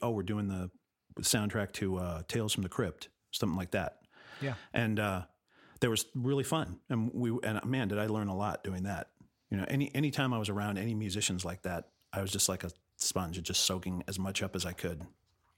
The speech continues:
Speaker 2: Were you a
Speaker 1: So
Speaker 2: fan of that genre that you were working in? Because a lot of that was, like, more thriller, horror-esque, um, you know, Mirror, Mirror
Speaker 1: Yeah.
Speaker 2: also included in that. Are you a fan of, of that genre?
Speaker 1: I love all that stuff.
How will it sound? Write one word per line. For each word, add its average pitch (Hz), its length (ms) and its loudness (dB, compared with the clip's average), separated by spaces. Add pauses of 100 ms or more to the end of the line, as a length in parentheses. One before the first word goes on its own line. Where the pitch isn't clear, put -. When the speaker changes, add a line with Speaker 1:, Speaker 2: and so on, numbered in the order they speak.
(440)
Speaker 2:
Were 156 140 4
you 196 340 8
a 113 60 4
Speaker 1:
So 104 80 2
Speaker 2:
fan 156 220 8
of 131 180 2
that 139 320 2
genre 127 580 2
that 123 160 -4
you 127 120 -4
were 120 80 -2
working 190 420 2
in? 196 120 2
Because 139 200 -2
a 139 40 0
lot 135 220 4
of 151 60 4
that 127 160 0
was, 123 100 -8
like, 120 220 -6
more 120 120 -4
thriller, 127 580 -2
horror-esque, 123 1400 -4 (320)
um, 123 460 -4 (100)
you 127 140 -6
know, 113 140 -6 (140)
Mirror, 139 420 2
Mirror 127 260 4
Speaker 1:
Yeah. 90 340 0
Speaker 2:
also 127 280 -2
included 123 300 -2
in 123 60 0
that. 135 120 -4 (180)
Are 143 80 6
you 147 140 4
a 123 40 0
fan 131 340 2
of, 123 160 -2 (120)
of 120 160 -2
that 123 180 0
genre? 135 400 -4 (340)
Speaker 1:
I 113 60 6
love 101 300 0
all 82 120 -2
that 80 140 -2
stuff. - 320 0